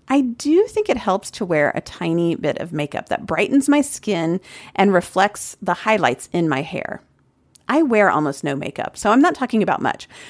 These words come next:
but there are a few things I do when I go out and about to make my eyes look brighter and my skin and lips more vibrant. Not too much, because that can actually age us, especially with gray hair,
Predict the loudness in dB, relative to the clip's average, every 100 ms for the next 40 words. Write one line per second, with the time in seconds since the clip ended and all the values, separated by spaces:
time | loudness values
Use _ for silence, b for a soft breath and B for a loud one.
0 | B -4 2 4 2 0 0 0 2 2
1 | 2 0 0 -2 0 0 0 -2 2 2
2 | 2 0 -4 -4 -4 -2 0 2 0 2
3 | 2 2 2 0 -2 -6 -2 0 2 2
4 | 2 2 0 -2 -4 -6 -2 -2 -2 -4
5 | -4 -6 -6 -4 -2 -4 -6 -12 -16 -20
6 | b b b b b -2 -2 -2 2 4
7 | 6 4 0 -6 -2 0 0 0 -2 0
8 | 0 0 -2 -4 -2 0 2 2 0 -2
9 | -4 -8 -8 -6 -6 -6 -8 -6 -4 -2
10 | -2